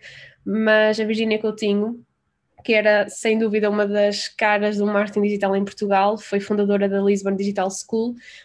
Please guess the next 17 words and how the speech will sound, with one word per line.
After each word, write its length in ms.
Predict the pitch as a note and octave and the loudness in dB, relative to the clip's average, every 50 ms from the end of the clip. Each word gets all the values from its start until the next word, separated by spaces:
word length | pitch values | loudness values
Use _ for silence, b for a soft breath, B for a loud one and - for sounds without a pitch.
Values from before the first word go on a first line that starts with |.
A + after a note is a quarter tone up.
| B B | B B
uma 160 | G#3 G#3 G#3 | -2 0 0
das 120 | G3+ G#3 | 0 -2
escolas 480 | G#3 - - G#3 G3+ G3+ G3+ G3+ G3+ - | -4 -2 0 2 4 4 2 2 0 -2
principais 440 | - G#3 G3+ G3+ G#3+ G3+ - G3 G3 | -2 -2 -2 -2 -2 0 0 0 0
que 60 | - | 0
ensinam 280 | G#3 G3+ G#3 G3+ G3 G3+ | -2 0 2 2 4 4
marketing, 480 | G3+ G3 F#3+ G3 G3 - - G3+ G3 G3 G3 - | 4 4 2 2 0 0 0 0 0 0 -2 -2
eh, 360 | - - G#3 G#3 G3+ G3+ F3+ - | -2 0 2 2 2 2 2 2
em 160 | - G#3 G3+ | 0 0 0
Portugal, 460 | G3+ - - G#3 G3+ G3+ F#3+ F#3 G3 | -2 -4 -4 0 2 2 4 2 2
faleceu, 720 | G3 - - G#3 G3+ G3+ - - A3 G#3 G3+ G3 G3 G3+ G3 B B B B B B - | -2 -4 -4 -4 -4 -4 -2 -2 0 2 2 2 0 -2 -6 B B B B B B -2
eh, 140 | G#3 G3+ G3+ | -2 0 0
na 100 | G#3 G3+ | 0 -2
passada 280 | G3+ G3+ G3 G#3 G3+ G3+ | -4 -4 -2 -2 -2 0
terça-feira, 640 | G3+ G#3 G3+ - G3+ G3+ - - A3+ B3+ C#4+ D#4 D4+ _ - | -2 -4 -6 -6 -8 -8 -6 -6 -6 -6 -6 -8 -10 _ -20
ou 80 | - - | -16 -10
seja 360 | - G3+ F#3+ F#3+ F#3+ F#3+ | -8 -8 -6 -6 -8 -10